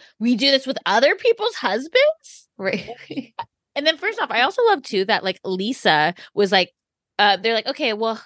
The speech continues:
Speaker 1: if you're not gonna, like, fuck somebody who, Idris Elba."
Speaker 2: I know. <laughs> But I appreciate someone knowing who's their hall pass.
Speaker 1: One hundred
Speaker 2: Jon Hamm, Ben Affleck.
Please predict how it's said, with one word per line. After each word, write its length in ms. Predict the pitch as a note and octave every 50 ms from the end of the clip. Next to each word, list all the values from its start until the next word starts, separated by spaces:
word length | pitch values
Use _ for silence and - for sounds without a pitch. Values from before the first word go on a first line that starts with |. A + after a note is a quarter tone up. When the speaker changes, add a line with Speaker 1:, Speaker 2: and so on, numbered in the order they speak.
| _ _
Speaker 1:
if 100 | - A3
you're 140 | B3+ C4 C4
not 120 | C4+ C#4+ D4
gonna, 140 | G4 E4
like, 180 | E4+ C#4+ A#3+ - _ _ _ _ _ _
fuck 180 | - A3 A3 -
somebody 340 | - A#3 A3+ A3 G3+ G3
who, 120 | G3+ G#3+ A#3+
Idris 420 | G#3 - - F4+ A4 A4 A4+ A4 -
Elba." 360 | F4+ D4+ D4+ C#4+ D4 D4 D4 - _ _ _ _ _ _ -
Speaker 2:
I 120 | B3+ C#4+
know. 120 | C4+ A#3+ -
<laughs> 1400 | - _ - - _ - F5+ D5+ - _ _ _ _ _ _ _ _ _ _ _ _ _ - - - - - _
But 120 | - G4 F4+
I 240 | E4+ G4 A4 A4+ B4+
appreciate 720 | - - - E4 D#4+ F4 F4 - - G#4 G#4 A4 A4+ A4 A4
someone 720 | - - - C4+ C#4 C#4+ C#4+ C#4+ D4 D4 C#4 B3 G#3+ G3
knowing 460 | F#3+ G3+ A#3 C4+ C4 A3+ G3 G3 G3+
who's 280 | G3+ G#3 F3+ F#3+ G3 G3
their 200 | A3+ C4+ C#4+ D4
hall 300 | B3 A#3+ B3+ D4+ G#4+ G#4+ -
pass. 400 | - G3+ D#3+ D3+ - - - - -
Speaker 1:
One 160 | G3+ G#3+ A#3
hundred 160 | A#3+ A#3+ A#3+
Speaker 2:
Jon 160 | A#3 A#3+ C4 C4
Hamm, 240 | C#4+ D#4+ E4 E4+
Ben 160 | F#4 F4+ F#4 F#4
Affleck. 1300 | G4 G#4+ A#4 - F#4 C4 F3+ - - _ _ _ _ _ _ _ _ _ _ - - - - G#3